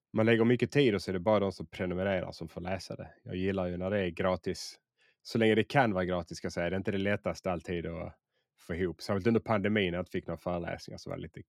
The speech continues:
knapert. Men annars går det väl bra. Mycket frihet. Jag har tre barn. Om vi tar vem jag är utanför <laughs> jobbet, så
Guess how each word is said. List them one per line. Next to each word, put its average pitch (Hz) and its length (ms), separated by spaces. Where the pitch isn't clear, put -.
knapert. - 600
Men 85 220
annars 107 280
går 113 120
det 117 80
väl 135 140
bra. 165 320
Mycket 131 360
frihet. 131 480
Jag 135 80
har 120 40
tre 127 240
barn. 127 420
Om 131 100
vi 113 120
tar 110 260
vem 110 220
jag 110 240
är 107 140
utanför 107 680
<laughs> - 140
jobbet, 113 500
så 107 220